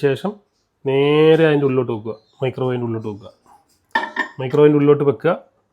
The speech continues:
ഡോർ അടക്കുക. ശേഷം സ്ക്രീനിൽ ഒരു, ഒരു മിനിറ്റ് ടൈം microwave on ചെയ്യുക. ഇതിങ്ങനെ on ചെയ്തതിന് ശേഷം ഉള്ള അവസ്ഥ എന്താണെന്ന് ഞാൻ just നിങ്ങൾക്കൊന്ന് കാണിച്ചു തരാം. അതിൻ്റെ ഉള്ളിൽ just ഒന്ന് ഓപ്പൺ ചെയ്യാം. കണ്ടോ,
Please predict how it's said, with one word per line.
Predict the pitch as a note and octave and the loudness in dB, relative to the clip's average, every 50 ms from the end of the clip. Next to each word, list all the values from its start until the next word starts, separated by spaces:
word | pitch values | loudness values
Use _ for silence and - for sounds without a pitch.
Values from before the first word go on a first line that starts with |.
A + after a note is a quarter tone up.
| _ - C3 A#2 C3+ | _ -12 -6 -4 0
ഡോർ | C3+ C3+ C#3 D3+ D3+ C#3 | 2 2 2 2 0 -2
അടക്കുക. | C3 - - C#3+ C#3+ D3 - - - - - - - - _ _ _ _ _ _ _ _ _ _ _ _ _ _ _ - | -4 -4 -4 -4 -2 0 0 -2 -2 -6 -10 -14 -20 -20 _ _ _ _ _ _ _ _ _ _ _ _ _ _ _ -6
ശേഷം | D3 C#3 - F3 F3 E3+ - | -6 -4 -2 -4 -4 -4 -2
സ്ക്രീനിൽ | - D3 C#3+ C#3 C#3 C#3+ F3 G3+ - _ _ - C#3 | -2 -2 0 0 0 -2 -2 -6 -10 _ _ 0 0
ഒരു, | C#3+ E3 - - E3 D#3 E3 | 2 0 0 -2 0 4 4
ഒരു | F3 G3+ G#3+ G3 | 4 4 4 4
മിനിറ്റ് | E3+ D3+ C#3 - - - D#3 - - _ _ - C3+ | 4 4 2 0 -2 -8 -8 -8 -10 _ _ -2 0
ടൈം | C3+ C3+ D3 D3 C#3 | 2 2 2 2 0
microwave | C3 A#2+ - B2 B2+ C3 C3 C3 C3 A#2+ | 0 -2 -4 -4 -4 -2 0 0 -2 -2
on | A#2 G#2+ G#2+ | -4 -6 -10
ചെയ്യുക. | G#2+ G2+ F#2+ - - - - - - - _ _ - - - - - B5 B5+ - - - - - - - - - - - - - - - - - - - - | -12 -14 -12 -10 -10 -10 -12 -12 -16 -20 _ _ -16 -14 -12 -12 -12 -14 -14 -18 -20 -20 -20 -20 -20 -20 -20 -20 -20 -20 -20 -20 -20 -20 -20 -20 -12 -4 2
ഇതിങ്ങനെ | F3 G3 G3+ G#3 G#3 - F3+ F3+ | 6 6 6 6 6 4 6 8
on | F3+ F3+ F3+ E3 | 8 8 8 6
ചെയ്തതിന് | F#3 F3+ F3 F#3 F3+ E3+ - | 6 6 6 6 4 4 4
ശേഷം | E3 D3+ C#3 C3 F3 G3+ - - - - - - _ - - D#3 | 4 2 4 2 -2 -2 -4 -8 -20 -20 -20 -20 _ -6 -2 0
ഉള്ള | D3+ D#3 E3 E3+ D3 D3+ D3+ | 2 4 4 4 4 4 2
അവസ്ഥ | D3+ D3 - - E3+ | 2 2 0 4 4
എന്താണെന്ന് | D#3 D3 D3+ D3 D3 D3 | 4 4 4 2 2 0
ഞാൻ | C#3+ C#3 | 0 0
just | C3+ C3 - C#3 | -2 -2 0 2
നിങ്ങൾക്കൊന്ന് | C3 B2+ A#2+ B2+ C3 C3 C3 | 2 2 2 0 0 0 0
കാണിച്ചു | C3+ B2+ A#2+ A#2 - B2 | 0 0 0 -2 -4 -8
തരാം. | A2+ A2+ A#2+ | -8 -6 -4
അതിൻ്റെ | C3 C3 B2 - _ _ _ _ _ _ _ _ | -4 -4 -4 -6 _ _ _ _ _ _ _ _
ഉള്ളിൽ | - C#3 C#3 C#3 | -16 -14 -14 -14
just | C#3 C#3 - - C#3+ | -14 -16 -16 -16 -16
ഒന്ന് | D3 D#3+ C#3+ | -14 -14 -14
ഓപ്പൺ | B2+ - C3 B2+ A#2 | -14 -16 -18 -20 -20
ചെയ്യാം. | A2 - - _ _ - _ _ _ _ _ _ _ _ - - _ _ _ _ _ _ _ _ _ _ _ _ _ - - - - - - - _ _ _ _ _ _ _ _ _ _ _ _ _ _ _ _ _ _ _ - | -20 -20 -20 _ _ -20 _ _ _ _ _ _ _ _ -20 -20 _ _ _ _ _ _ _ _ _ _ _ _ _ -20 -20 -20 -20 -20 -20 -20 _ _ _ _ _ _ _ _ _ _ _ _ _ _ _ _ _ _ _ -8
കണ്ടോ, | D#3 C#3 B2 A2+ | -6 -6 -6 -6